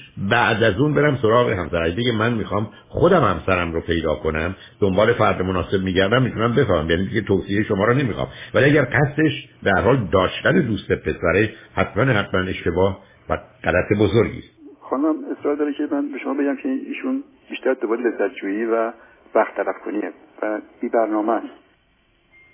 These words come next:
Speaker 1: آخه عزیز، یه مقداری ببینید، ببینید، شما دو نفر،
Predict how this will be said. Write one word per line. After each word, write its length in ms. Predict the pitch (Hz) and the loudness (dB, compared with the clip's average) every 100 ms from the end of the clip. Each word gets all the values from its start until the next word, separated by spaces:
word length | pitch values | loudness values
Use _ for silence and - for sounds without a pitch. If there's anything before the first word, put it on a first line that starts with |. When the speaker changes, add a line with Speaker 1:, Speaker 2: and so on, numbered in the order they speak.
| _ _ - 349 - - - | _ _ -16 -14 -12 -2 2
Speaker 1:
آخه 240 | 135 156 | 4 4
عزیز، 240 | 131 117 82 76 - - | 4 0 -4 -8 -14 0
یه 100 | 151 | 4
مقداری 640 | 156 104 110 117 110 104 _ - - | 4 4 4 4 2 -2 _ -6 0
ببینید، 360 | 135 110 92 | 2 2 0
ببینید، 360 | - 87 78 71 _ _ _ _ - | -2 -2 -4 -10 _ _ _ _ -2
شما 180 | 165 185 | 2 4
دو 160 | 180 135 | 4 4
نفر، 520 | 101 90 - 92 | 2 0 2 2